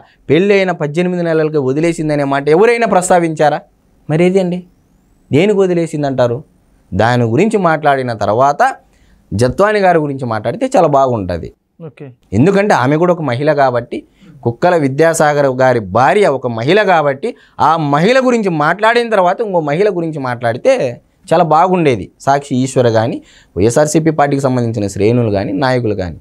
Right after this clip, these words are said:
Speaker 1: అయ్యా, ఒక మహిళ విషయంలో పార్టీలకు అతీతంగా ఆలోచించాలి, మానవత్వంతో ఆలోచించాలి. అక్కడ కూడా కులాన్ని చూడము,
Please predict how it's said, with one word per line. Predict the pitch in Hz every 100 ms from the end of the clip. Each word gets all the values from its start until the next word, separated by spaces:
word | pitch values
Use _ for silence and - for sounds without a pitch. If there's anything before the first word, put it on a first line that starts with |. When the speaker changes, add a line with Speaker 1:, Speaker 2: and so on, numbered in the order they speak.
| _ _ _
Speaker 1:
అయ్యా, | 127 226
ఒక | 214 175
మహిళ | 127 131 185
విషయంలో | 165 131 123 110 131 - _ _ _ -
పార్టీలకు | 104 135 156 156 139
అతీతంగా | 120 113 104 110 143
ఆలోచించాలి, | 95 107 110 95 92 87 85 85 - _ _ _ 92
మానవత్వంతో | 101 117 156 196 180 175 151 156
ఆలోచించాలి. | 135 117 113 110 101 95 95 90 87 - _ _ 127
అక్కడ | 151 190 170
కూడా | 160 156 139
కులాన్ని | - 117 147 151 147
చూడము, | 139 135 135 156